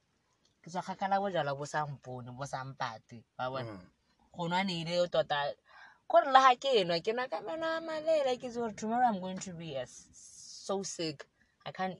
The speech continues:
Speaker 1: eat, I'm throwing up. I'm just a mess. I can't do literally anything. Kore le go kuka tafole, ha ke re ke a e kuka,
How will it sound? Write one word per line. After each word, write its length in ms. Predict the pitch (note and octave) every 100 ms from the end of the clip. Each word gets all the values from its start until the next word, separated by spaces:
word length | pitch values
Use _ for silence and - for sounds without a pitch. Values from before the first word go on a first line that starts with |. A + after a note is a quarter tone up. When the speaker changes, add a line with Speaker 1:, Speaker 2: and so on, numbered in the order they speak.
| _
Speaker 1:
eat, 360 | F3+ E3+ - -
I'm 160 | C#3+ -
throwing 300 | - F3 F3
up. 280 | F3 F3 E3+ _ _ _ _ _ _ _ _ - - _ _ _ _ _ _ -
I'm 200 | F3 E3
just 260 | E3+ G3+ -
a 60 | E3+
mess. 680 | D3+ D3 E3+ F3+ F3 E3 -
I 60 | D#3
can't 320 | - F#3+ F3+ C3+
do 160 | E3+
literally 560 | D#3 D#3 D#3+ E3 D3 - -
anything. 720 | D#3 D#3+ D3+ D#3 C3+ A#2+ A2+ -
Kore 180 | A#3
le 180 | G3+ F#3+
go 220 | F#3 G3+ F3
kuka 460 | F3+ E3 F3 F3 F3 F3+
tafole, 480 | F3+ E3+ D3 D3 D3
ha 220 | D3+ E3+
ke 140 | -
re 60 | F#3
ke 60 | -
a 60 | E3
e 100 | D3+
kuka, 340 | - D#3+ E3+